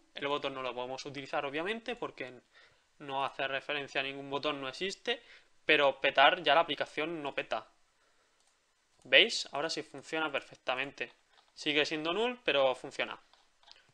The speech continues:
Este es el log de anterior, ¿eh? Y con esto yo creo que es todo lo que podemos ver con Butterknife. También decir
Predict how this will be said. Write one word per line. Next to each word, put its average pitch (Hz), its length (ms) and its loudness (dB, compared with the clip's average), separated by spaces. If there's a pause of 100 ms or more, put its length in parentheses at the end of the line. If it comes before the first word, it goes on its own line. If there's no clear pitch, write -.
(120)
Este 151 220 -4
es 147 120 -2
el 135 180 0
log 151 180 -2
de 131 360 -4
anterior, 127 540 -4
¿eh? 143 140 -10 (2750)
Y 156 80 -8
con 165 200 2
esto 190 260 0
yo 185 180 4
creo 185 400 6
que 131 320 0
es 151 380 -4
todo 165 200 4
lo 165 140 0
que 139 80 -4
podemos 135 420 -8
ver 135 640 0
con 131 180 -10
Butterknife. 160 580 2
También 143 300 -4
decir 143 440 -2